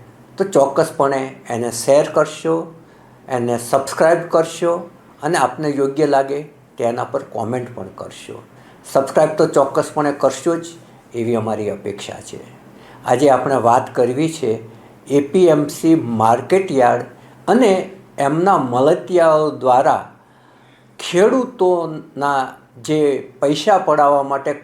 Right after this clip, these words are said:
કડદો થાય છે એના પર આપણે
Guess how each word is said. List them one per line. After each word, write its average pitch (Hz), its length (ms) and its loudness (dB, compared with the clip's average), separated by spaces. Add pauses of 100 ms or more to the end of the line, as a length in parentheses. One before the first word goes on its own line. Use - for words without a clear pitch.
કડદો 156 440 2
થાય 120 300 -6
છે 117 360 -14 (380)
એના 139 240 -2
પર 117 200 -6 (600)
આપણે 120 380 -6